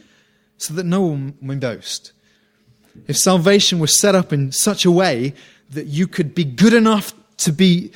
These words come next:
acceptable to God, then you'd be able,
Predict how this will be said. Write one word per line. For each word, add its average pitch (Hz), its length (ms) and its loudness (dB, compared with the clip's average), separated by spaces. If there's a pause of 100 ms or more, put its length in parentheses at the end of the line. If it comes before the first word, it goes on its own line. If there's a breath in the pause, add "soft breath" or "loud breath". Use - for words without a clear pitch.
(180 loud breath)
acceptable 165 600 0
to 156 140 -4
God, 139 440 -2
then 156 140 0
you'd 175 140 2
be 185 140 2
able, 165 460 2